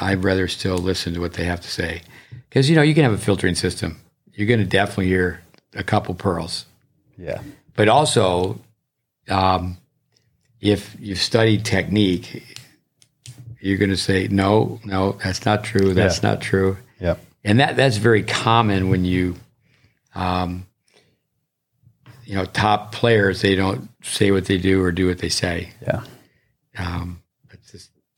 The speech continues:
Speaker 1: but that's who's hired too.
Speaker 2: Of course.
Speaker 1: I mean, you know, the, t-, straight across the board, the people that are in the booth are people that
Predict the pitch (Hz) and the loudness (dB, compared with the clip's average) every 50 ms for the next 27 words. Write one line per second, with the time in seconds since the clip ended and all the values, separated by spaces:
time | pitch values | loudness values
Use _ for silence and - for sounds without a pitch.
0 | _ - - _ _ _ _ _ _ _ _ _ 98 98 117 131 107 101 101 107 | _ -20 -20 _ _ _ _ _ _ _ _ _ -8 -8 -6 -6 -4 2 4 4
1 | 113 117 113 113 - 110 98 - 92 120 123 107 92 90 90 - - 101 92 90 | 4 4 2 2 2 2 2 2 2 2 2 2 0 0 -2 0 0 0 0 -2
2 | - - - _ _ _ _ _ _ _ _ _ _ _ _ _ _ - - - | -8 -16 -20 _ _ _ _ _ _ _ _ _ _ _ _ _ _ -6 -2 0
3 | - 92 90 87 90 101 123 135 - _ - 90 87 90 87 90 - - - - | 0 0 0 -2 -6 -8 -12 -14 -16 _ -10 -8 -6 -6 -6 -6 -8 -10 -12 -16
4 | - - _ - - 135 117 - - _ - - - - - - 110 113 113 107 | -20 -20 _ -14 -12 -12 -12 -14 -18 _ -20 -16 -12 -4 0 2 4 4 4 2
5 | 110 110 101 98 95 - - - 92 - 107 110 107 101 92 85 82 - - 98 | 2 2 2 2 2 0 -2 -4 0 2 2 2 4 2 0 -4 -6 -6 -2 -4
6 | 98 92 - 95 92 90 90 - _ _ _ _ _ _ _ _ _ _ _ _ | -4 -2 -4 -6 -6 -6 -8 -12 _ _ _ _ _ _ _ _ _ _ _ _
7 | _ _ _ 95 92 98 92 98 95 92 92 92 90 87 90 90 - 110 107 98 | _ _ _ 0 0 2 2 2 2 2 0 0 -2 -4 -4 0 2 4 4 4
8 | 95 95 98 - - - _ _ _ _ _ - - 90 90 - - 98 95 - | 2 -2 -4 -10 -20 -20 _ _ _ _ _ -8 -6 -6 -4 -4 -4 -4 -4 -4
9 | - 98 92 90 95 92 90 90 90 - - | -4 -4 -4 -2 -2 -2 -2 -4 -6 -8 -10